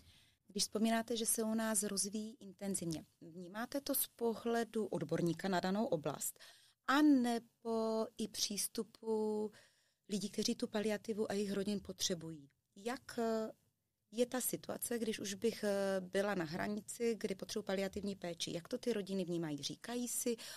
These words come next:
oni, anebo je to ještě pořád to tabuizované téma?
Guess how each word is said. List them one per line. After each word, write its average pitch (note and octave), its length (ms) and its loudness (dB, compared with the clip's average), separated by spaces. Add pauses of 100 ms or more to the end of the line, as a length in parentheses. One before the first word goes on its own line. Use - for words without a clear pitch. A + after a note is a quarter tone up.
(140)
oni, G#3 320 4
anebo A#3 400 4
je G#3+ 100 4
to - 200 -4
ještě - 280 0
pořád F3+ 480 -2 (220)
to F#3+ 100 -4
tabuizované E3 680 0
téma? D3+ 340 -6